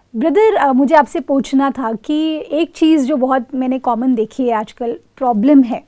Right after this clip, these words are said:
रियल प्रॉब्लम है, वो ये है कि हम जब डेडलाइंस के साथ डील कर रहे होते हैं, कॉर्पोरेट्स की अगर हम बात करें, जहाँ पर मतलब इतनी फास्ट सब कुछ चल रहा होता है, दिन की शुरुआत कब होती है, एंड कब होता है, पता ही नहीं चलता।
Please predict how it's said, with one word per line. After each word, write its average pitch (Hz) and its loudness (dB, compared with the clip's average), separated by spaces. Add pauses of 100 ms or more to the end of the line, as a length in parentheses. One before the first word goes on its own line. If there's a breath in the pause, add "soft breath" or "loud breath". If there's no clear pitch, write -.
(140)
रियल 254 -2
प्रॉब्लम 214 -6
है, - -10 (400 soft breath)
वो 285 0
ये 269 0
है 240 -2 (300 loud breath)
कि 311 -4
हम 330 -2
जब 285 -2
डेडलाइंस 240 -2
के 311 -4
साथ 269 -4
डील 226 -6
कर 226 -6
रहे 220 -4
होते 220 -8
हैं, 220 -10 (360 soft breath)
कॉर्पोरेट्स 247 -2
की 285 0
अगर 226 -2
हम 220 -6
बात 208 -6
करें, 226 -6
जहाँ 233 -6
पर 247 -6 (720 soft breath)
मतलब 294 0
इतनी 381 2
फास्ट 294 -8
सब - -6
कुछ 320 -6
चल 277 -2
रहा 254 -2
होता 254 -4
है, 240 -6 (140)
दिन 285 -2
की 370 0
शुरुआत 311 2
कब 311 0
होती 302 -4
है, 294 -2
एंड 285 -2
कब 277 -2
होता 277 -2
है, 277 -4
पता 269 -6
ही 262 -4
नहीं 240 -6
चलता। 208 -8